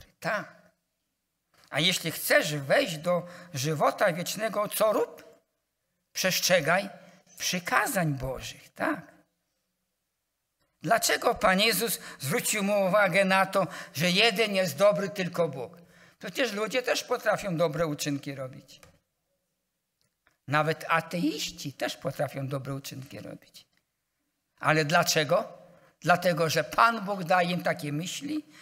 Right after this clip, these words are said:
daje im natchnienie, aby coś dobrego uczynili. Tak, tak. Szanujemy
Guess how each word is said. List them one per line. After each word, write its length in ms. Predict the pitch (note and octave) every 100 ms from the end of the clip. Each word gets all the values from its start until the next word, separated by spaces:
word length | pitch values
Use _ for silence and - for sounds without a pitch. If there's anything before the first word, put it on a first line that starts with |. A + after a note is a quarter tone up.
| - -
daje 200 | F#3 A3+
im 260 | G#3 G#3+
natchnienie, 880 | G#3 A#3 - - F3+ G3+ A#3 B3 C4 - -
aby 240 | F3+ E3+ F#3
coś 220 | G3 F3
dobrego 420 | G3 F3 F#3+ A3
uczynili. 680 | - - A4 A#4+ G#4+ C3 B2 _ _ _ _ _
Tak, 220 | - A4+ - _ _ _ _ _ _ _ _ -
tak. 340 | - D#4 - _ _ _ _ _ _ _ _ _ _ _ _ _ _ _ _ - -
Szanujemy 720 | - A3+ B3 E4 E4 G#3+